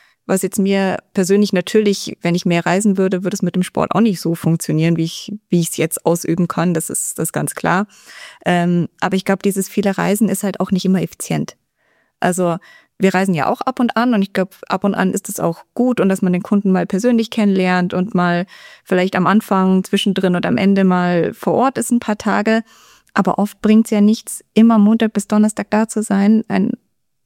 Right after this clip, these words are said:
horrende Reisekosten zu produzieren, dafür, dass man vielleicht Mittwochnachmittag eine halbe Stunde Meeting mit einem Kunden hat und ansonsten sitzt man da irgendwie in einem kleinen Zimmerchen, was, was man noch <laughs> gefunden hat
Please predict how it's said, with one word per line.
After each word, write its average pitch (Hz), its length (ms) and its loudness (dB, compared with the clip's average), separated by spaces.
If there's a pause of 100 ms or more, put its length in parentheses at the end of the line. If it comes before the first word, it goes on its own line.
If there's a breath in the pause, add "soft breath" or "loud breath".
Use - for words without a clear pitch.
(140)
horrende 208 420 2
Reisekosten 202 640 0
zu 208 140 -8
produzieren, 190 800 0 (500 soft breath)
dafür, 214 240 -2
dass 208 160 0
man 214 100 4
vielleicht 208 320 0
Mittwochnachmittag 220 800 0
eine 208 140 2
halbe 214 200 0
Stunde 214 320 2
Meeting 214 440 2
mit 196 140 -2
einem 190 120 2
Kunden 226 380 2
hat 208 260 -2
und 202 100 4
ansonsten 214 640 0 (540 soft breath)
sitzt - 340 -2
man 226 160 4
da 214 180 0
irgendwie 202 280 2
in 196 100 4
einem 202 280 2 (800)
kleinen 208 240 2
Zimmerchen, 226 640 2
was, - 200 -4
was 214 160 -2
man 214 120 4
noch 220 120 4
<laughs> - 0 -
gefunden 240 520 4
hat 247 360 0